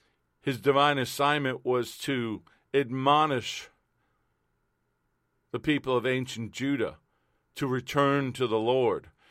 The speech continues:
from whom they had wandered. The nation was, was languishing under the threat of impending punishment of Babylonian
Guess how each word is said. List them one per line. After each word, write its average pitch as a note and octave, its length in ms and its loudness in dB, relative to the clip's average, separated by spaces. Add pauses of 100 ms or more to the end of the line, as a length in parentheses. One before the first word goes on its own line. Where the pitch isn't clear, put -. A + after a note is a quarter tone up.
(140)
from B2+ 180 -2
whom C3+ 240 0
they B2 180 0
had A#2 160 -2
wandered. G#2+ 680 -2
The G#2 160 0
nation B2 600 -4
was, G#2 360 -2 (400)
was A#2 180 -4
languishing C3+ 760 2
under A#2+ 260 -2
the A2+ 180 0
threat C#3+ 540 0
of A#2 180 0
impending B2+ 680 -4
punishment B2 680 -4
of G#2 180 -4
Babylonian B2+ 960 -2